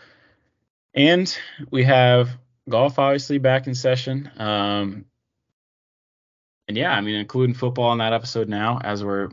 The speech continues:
dedicating our Monday episodes to positional rankings, we'll have everything else that has to do with,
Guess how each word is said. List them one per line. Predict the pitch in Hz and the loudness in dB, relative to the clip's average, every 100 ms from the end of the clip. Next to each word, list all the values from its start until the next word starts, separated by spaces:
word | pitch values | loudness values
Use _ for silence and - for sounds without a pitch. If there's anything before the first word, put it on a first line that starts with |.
| - | -2
dedicating | 107 104 117 107 104 | -2 0 0 0 0
our | 101 | -2
Monday | 98 104 104 | -2 0 0
episodes | 104 104 - 104 101 | 0 -4 -6 -4 -4
to | 101 | -8
positional | 107 101 - 104 | -6 -4 -4 -4
rankings, | 101 101 95 104 104 - - _ _ - - _ - | -4 -4 -4 -4 -4 -8 -14 _ _ -20 -20 _ -6
we'll | 107 | 0
have | 104 | 2
everything | 104 104 107 | 2 2 0
else | 113 117 - - - _ | 2 0 -2 -12 -18 _
that | - 101 | -6 -2
has | 98 - | -2 -4
to | |
do | 104 101 | -4 -2
with, | 98 - | -2 -6